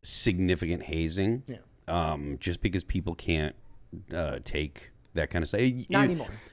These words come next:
Speaker 1: Twenty years ago, fifteen years ago, you could get some hazing. Nowadays, there's, there's too mu-, too, it's too easy to hire someone that doesn't have a sense of humor, and it's just not worth it.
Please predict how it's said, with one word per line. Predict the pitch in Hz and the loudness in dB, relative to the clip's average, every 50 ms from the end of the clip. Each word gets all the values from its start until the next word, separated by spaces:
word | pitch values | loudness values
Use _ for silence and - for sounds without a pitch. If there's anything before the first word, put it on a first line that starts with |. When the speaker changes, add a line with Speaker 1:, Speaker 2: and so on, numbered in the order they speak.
| - - - | -18 -10 -4
Speaker 1:
Twenty | - - 165 160 156 | 2 6 6 8 8
years | 147 151 160 156 151 | 10 8 8 6 6
ago, | 147 165 165 165 | 6 6 6 6
fifteen | - 151 135 - 143 143 135 | 4 2 2 4 6 8 8
years | 127 127 131 131 | 10 8 8 6
ago, | 135 135 135 | 6 6 6
you | 135 139 131 120 110 117 | 6 6 4 2 0 0
could | 107 - 107 - | -2 -2 0 0
get | 117 110 | 0 2
some | - - 110 | 4 4 4
hazing. | 98 107 110 110 104 107 110 110 104 | 4 6 4 4 4 6 6 6 6
Nowadays, | 101 95 95 101 104 98 104 101 101 95 90 | 6 6 6 6 6 6 6 6 6 4 4
there's, | 87 92 90 92 92 90 87 85 | 4 4 4 4 4 2 0 -2
there's | - 92 92 92 90 87 87 82 - - - - - - - - - - - - - _ _ _ - | -2 2 4 6 6 6 4 0 -4 -10 -14 -18 -20 -20 -20 -20 -20 -20 -20 -20 -20 _ _ _ -8
too | - - 139 139 | 2 6 8 8
mu-, | 135 147 - | 8 8 6
too, | - - - 160 180 - | 2 2 4 4 4 4
it's | 127 123 - | 4 0 0
too | - - - 202 170 | 2 4 4 4 4
easy | 135 160 156 147 127 127 | 6 4 4 4 4 4
to | 117 | 2
hire | 85 101 107 113 110 101 | 4 4 6 6 6 6
someone | - - 101 90 90 85 | 4 4 4 4 4 4
that | 80 80 - | 2 2 2
doesn't | - 85 82 85 85 | 2 2 4 4 2
have | 73 80 78 76 | 2 2 0 0
a | |
sense | - - 76 65 | 0 -2 -2 -4
of | - 65 | -4 -4
humor, | 69 67 62 64 60 - _ - - _ | -4 -4 -4 -4 -6 -10 _ -20 -18 _
and | - 71 71 71 67 64 64 64 62 62 60 - - - | -8 -6 -6 -6 -6 -6 -6 -6 -6 -8 -10 -12 -18 -14
it's | - - 71 - | -12 -10 -10 -6
just | - - 78 - | -6 -6 -4 -2
not | 71 64 58 | -4 -4 -2
worth | 60 64 60 58 - | -4 -4 -4 -4 -6
it. | 57 - | -8 -10